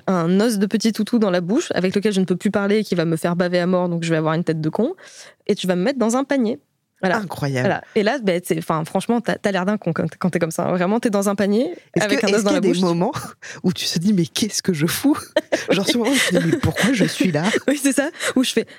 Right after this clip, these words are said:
Speaker 1: Ah, l'enfoiré. Ah, le bâtard. »
Speaker 2: Ouais.
Speaker 1: Ah oui. <laughs> Je dis, « Mais pourquoi ? <laughs>
Speaker 2: Ouais.
Speaker 1: Qu'est-ce que je fais là ? » Oui, mais en même temps, c'est, euh, c'est le côté du B D S M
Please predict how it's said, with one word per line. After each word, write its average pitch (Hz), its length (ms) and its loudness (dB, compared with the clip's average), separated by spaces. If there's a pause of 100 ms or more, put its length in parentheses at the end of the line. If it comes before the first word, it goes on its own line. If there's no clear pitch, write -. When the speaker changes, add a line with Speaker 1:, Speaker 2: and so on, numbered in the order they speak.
Speaker 1:
Ah, 302 260 0 (160)
l'enfoiré. 190 520 0
Ah, 254 80 0
le 311 60 4
bâtard. » 185 500 0
Speaker 2:
Ouais. 226 240 2
Speaker 1:
Ah 254 80 2
oui. 320 80 0
<laughs> 294 220 0 (260)
Je - 60 -2
dis, « 247 80 2
Mais 233 100 -2 (220)
pourquoi ? - 380 -2 (220)
<laughs> - 240 -2
Speaker 2:
Ouais. 160 180 2 (160)
Speaker 1:
Qu'est-ce 330 160 0
que 311 60 0
je - 60 -4
fais 247 60 2
là ? » 233 60 -8 (220)
Oui, 269 120 4
mais 269 100 4
en 226 40 2
même 220 160 2
temps, 262 140 0
c'est, 233 240 0
euh, 190 140 2
c'est - 140 -2
le 202 40 -6
côté 226 220 0
du 240 80 0
B 208 80 2
D 196 120 2
S 196 160 0
M 240 140 0